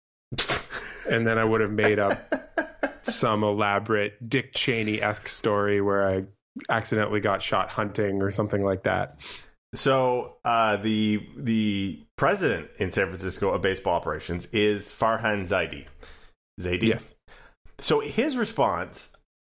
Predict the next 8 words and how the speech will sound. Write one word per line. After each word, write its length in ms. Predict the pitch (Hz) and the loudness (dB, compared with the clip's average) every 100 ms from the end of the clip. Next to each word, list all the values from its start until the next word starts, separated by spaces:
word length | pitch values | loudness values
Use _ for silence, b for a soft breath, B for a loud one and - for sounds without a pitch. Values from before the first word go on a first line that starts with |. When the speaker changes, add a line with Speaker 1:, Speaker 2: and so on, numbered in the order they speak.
| - - | -20 -12
Speaker 1:
uh, 720 | - - _ _ _ - 151 139 | -12 -12 _ _ _ -6 -4 2
was 300 | 143 135 127 | 2 2 -2
the 80 | |
following, 580 | 120 147 117 92 80 76 | 0 2 4 2 -2 -2
and 120 | 101 | -2
I 180 | 98 107 | 2 0
will 240 | 107 117 110 | 2 0 0
explain 540 | - 139 135 113 | -2 0 2 0